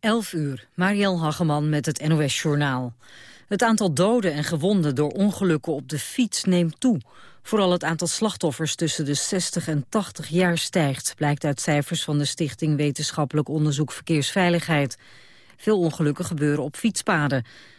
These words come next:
Deskundigen wijzen erop dat de snelheid op de fietspaden gemiddeld flink is toegenomen. Dat komt door het toenemend aantal racefietsers en door de enorme populariteit van de elektrische fiets,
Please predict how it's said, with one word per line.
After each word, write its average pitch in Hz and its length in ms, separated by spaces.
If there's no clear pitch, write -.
Deskundigen 226 520
wijzen 202 300
erop 185 260
dat 175 140
de 170 80
snelheid 190 720
op 156 160
de 160 60
fietspaden 156 640
gemiddeld 180 400
flink 233 320
is - 140
toegenomen. 139 680
Dat 214 160
komt 262 220
door 233 140
het 190 160
toenemend 226 520
aantal 170 420
racefietsers 226 760
en 254 180
door 247 180
de 214 220
enorme 190 400
populariteit 160 880
van 151 160
de 143 100
elektrische 156 720
fiets, - 360